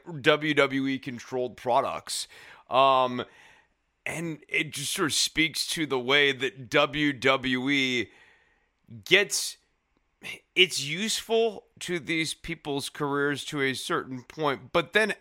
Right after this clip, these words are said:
after a certain point, W W E does get in their careers, and, like, the career track now as a professional wrestler is, like,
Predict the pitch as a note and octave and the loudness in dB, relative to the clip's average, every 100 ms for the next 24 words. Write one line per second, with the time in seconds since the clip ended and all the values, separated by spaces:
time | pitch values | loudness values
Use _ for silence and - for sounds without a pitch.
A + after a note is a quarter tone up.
0 | - A3+ C#4+ C#4 B3+ G3+ G#3 - G#3 F3 | 0 2 2 0 0 0 0 0 -4 -4
1 | F#3 - - G3 D#3 D3 E3 E3+ F3 F#3 | -10 -12 -4 -2 0 0 0 0 0 0
2 | F#3+ F#3+ G3 D3+ A#2+ F3+ A#3+ B3 E3 E3+ | 0 -4 -6 -6 -2 2 2 2 -2 2
3 | E3 D#3 E3 D3 C3+ - B2+ B2+ C3+ D#3 | 2 2 0 2 0 -2 -4 -2 -2 -2
4 | E3 E3 D#3 F#3+ B3 E4+ D4 A#3+ G#3+ - | -4 -2 -4 0 2 2 2 2 2 2
5 | D#3+ D#3+ C#3+ - - - - _ - E3+ | 2 4 2 -2 -16 -20 -20 _ 4 4
6 | E3+ D3 D3+ D3+ C#3 - D#3 D3+ C#3+ B2 | 4 0 -2 0 0 2 2 2 -2 0
7 | A#2 - G2+ A2+ A#2+ A#2 | 0 -2 -8 -2 -2 -2